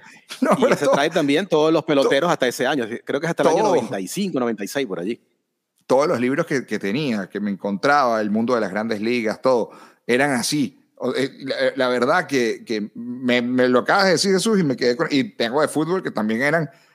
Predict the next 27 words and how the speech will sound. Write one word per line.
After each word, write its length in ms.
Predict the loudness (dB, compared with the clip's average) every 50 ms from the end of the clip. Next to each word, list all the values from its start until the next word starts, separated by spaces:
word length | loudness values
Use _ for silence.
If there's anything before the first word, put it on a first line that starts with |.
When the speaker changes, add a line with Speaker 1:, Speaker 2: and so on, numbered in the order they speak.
| _ _
Speaker 1:
iguales 320 | -2 2 2 4 4 4 2
o 100 | 2 2
peores. 520 | 2 2 4 4 4 2 0 0 -2 0
Nadie 280 | 2 2 2 2 2 0
sacaba 300 | -2 -4 0 0 0 2
un 100 | 2 2
librito 680 | 2 2 2 2 0 0 -2 -2 -2 -2 -4 -6 -10 _ _ _ _ _ _ _
pequeño, 880 | -8 -8 -2 0 0 2 2 2 0 0 0 0 0 0 0 0 0 0
nada, 420 | 2 2 2 2 2 0 0 0
no, 80 | 0 0
no, 220 | 0 0 0 -2 -2
no. 40 | -4
Eran 220 | -4 -6 -6 -2
todos 240 | 0 2 2 2 2 2
libros, 380 | 2 2 2 2 0 0 -2 -4 -6
por 100 | -10 -10
supuesto 320 | -10 -10 -10 -6 -2 -2
de 80 | -2 -2
eso 140 | -2 -2 -2
no 80 | -2
me 80 | 0 -2
los 100 | -2 -2
pude 160 | 0 -2 0
traer, 220 | 0 0 0 0 0
pero 140 | -2 -2 0
las 100 | 0 0
barajitas... 460 | 0 0 -2 -2 -2 -2 -4 -4